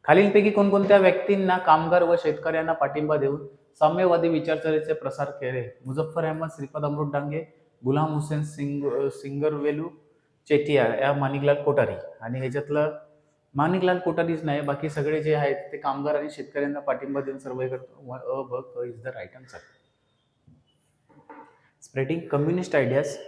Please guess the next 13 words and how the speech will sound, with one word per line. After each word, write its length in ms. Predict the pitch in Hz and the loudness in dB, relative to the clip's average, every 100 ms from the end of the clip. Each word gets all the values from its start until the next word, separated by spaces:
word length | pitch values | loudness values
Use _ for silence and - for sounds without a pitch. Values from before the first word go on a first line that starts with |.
| - | -10
आणि 240 | 123 139 175 - _ _ _ _ | -6 -6 -6 -14 _ _ _ _
वर्कर्स 340 | 127 127 151 147 | -4 -2 -2 -2
आणि 140 | 151 | -2
फार्मर्सचा 600 | 151 123 127 139 147 147 | -2 -2 -2 -4 -4 -6
सपोर्ट. 200 | - 110 127 | -6 -6 -6
मग 80 | 131 | -6
माणिकराव, 640 | 127 131 151 160 151 143 | -6 -4 -6 -2 -2 -2
माणिकलाल 580 | 143 127 147 151 160 156 | -4 -4 -4 -4 -4 -6
जे 140 | 156 | -8
कोठारी 400 | 147 127 139 139 | -8 -6 -4 -4
आहे 140 | 123 127 | -6 -8
ते 220 | - 143 | -14 -8
त्यात 160 | 135 | -4